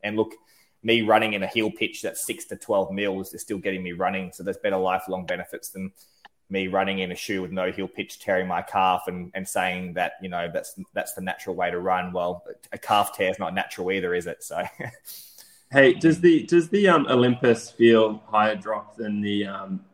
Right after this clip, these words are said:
Speaker 2: the Metaspeed Sky?
Speaker 1: Yes, absolutely.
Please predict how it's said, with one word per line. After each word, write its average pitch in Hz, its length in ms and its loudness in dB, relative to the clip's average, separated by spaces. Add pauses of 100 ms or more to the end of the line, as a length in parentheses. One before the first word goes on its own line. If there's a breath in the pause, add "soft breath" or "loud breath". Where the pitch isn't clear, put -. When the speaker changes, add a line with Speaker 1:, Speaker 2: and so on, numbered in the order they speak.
(240)
Speaker 2:
the 113 60 4
Metaspeed 101 520 2
Sky? 101 420 -4 (840)
Speaker 1:
Yes, - 560 -4 (460)
absolutely. 80 640 -2